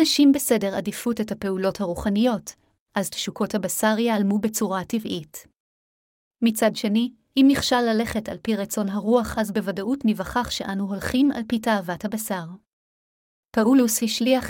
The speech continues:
הבהיר זאת בספר זה של אל הגלתיים, שללכת על פי רצון הרוח זה מה אם לא ללכת על פי בשורת המים והרוח.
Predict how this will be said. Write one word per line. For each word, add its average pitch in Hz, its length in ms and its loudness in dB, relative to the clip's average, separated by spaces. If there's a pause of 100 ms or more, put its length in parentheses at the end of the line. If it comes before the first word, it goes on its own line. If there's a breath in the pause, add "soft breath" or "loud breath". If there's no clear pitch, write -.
הבהיר 240 360 0
זאת 214 240 -2
בספר 214 480 -2
זה 190 180 -6
של 196 220 -6
אל 180 100 -4
הגלתיים, 190 640 -4
שללכת 214 580 -4
על 170 140 -6
פי 220 120 -4
רצון 196 340 -4
הרוח 226 480 0
זה 190 140 -2
מה 247 220 4
אם 240 200 2
לא 233 160 4
ללכת 226 480 0
על 180 140 -6
פי 233 120 -2
בשורת 196 480 -6
המים 190 340 -4
והרוח. 208 680 -4